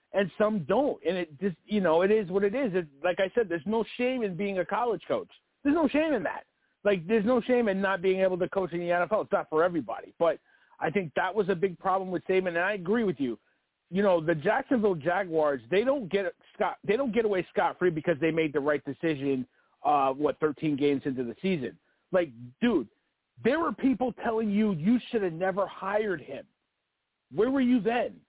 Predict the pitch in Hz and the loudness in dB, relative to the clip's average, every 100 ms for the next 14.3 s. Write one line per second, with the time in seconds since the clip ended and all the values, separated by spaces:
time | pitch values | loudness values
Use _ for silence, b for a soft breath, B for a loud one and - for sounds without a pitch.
0 | _ _ _ _ - 208 294 311 269 277 | _ _ _ _ -4 0 2 4 4 4
1 | 254 247 190 208 220 180 254 320 294 262 | 2 -2 -2 -2 -2 2 2 2 0 -2
2 | - 202 233 233 - 196 240 202 247 202 | -2 -2 0 -2 -2 -2 -4 -2 -2 -2
3 | - 170 170 202 196 208 175 156 143 170 | -2 -6 -2 0 4 4 4 0 0 2
4 | 175 147 170 156 - _ _ 175 208 254 | 4 4 2 2 0 _ _ 0 2 2
5 | 208 196 - - 185 226 - 208 180 - | 0 -2 -4 -2 0 0 0 0 0 0
6 | 170 180 180 170 196 175 208 185 - 180 | 2 4 4 2 2 0 -2 -2 -2 -4
7 | - B B B 226 294 269 - 233 247 | -4 B B B 0 2 -2 -2 -2 0
8 | 247 214 254 233 - - - 240 254 202 | 0 0 0 0 -4 -10 0 4 4 2
9 | 175 233 214 247 214 202 196 208 202 180 | 0 0 0 0 2 2 2 2 2 -2
10 | - 208 196 156 208 151 196 _ _ - | 0 0 0 0 0 0 -6 _ _ -2
11 | 240 269 208 254 254 294 240 165 92 - | 0 0 0 0 2 2 0 -2 -6 -10
12 | _ _ - 202 190 262 226 247 240 - | _ _ -2 0 4 4 4 2 0 2
13 | 247 226 202 _ _ - 196 190 208 185 | 4 4 2 _ _ -4 -2 0 -2 2
14 | 269 185 110 | 2 2 -2